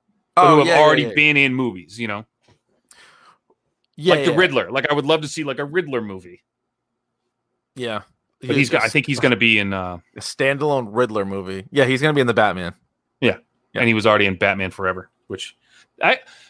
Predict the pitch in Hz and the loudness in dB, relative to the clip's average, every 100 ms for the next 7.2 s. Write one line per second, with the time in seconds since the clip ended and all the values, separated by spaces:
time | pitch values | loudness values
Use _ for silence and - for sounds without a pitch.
0 | _ 240 320 294 - 196 170 156 135 127 | _ 2 4 2 4 2 4 -2 2 2
1 | 120 110 131 127 208 214 127 190 - 104 | 2 0 -2 -2 -2 -2 -4 -4 -8 -10
2 | 98 98 95 95 92 101 90 90 _ _ | -10 -12 -12 -16 -14 -12 -12 -16 _ _
3 | _ - - 294 - 190 110 107 113 - | _ -4 -2 0 0 0 0 0 -2 -10
4 | _ _ - 208 - 175 131 117 - 135 | _ _ -2 -2 2 2 2 -2 0 0
5 | 147 120 - _ 214 220 147 117 143 131 | 0 -4 -12 _ 2 4 0 2 0 2
6 | 113 117 117 110 98 113 120 101 131 120 | 0 0 0 -4 0 2 2 0 -4 -4
7 | 110 | -4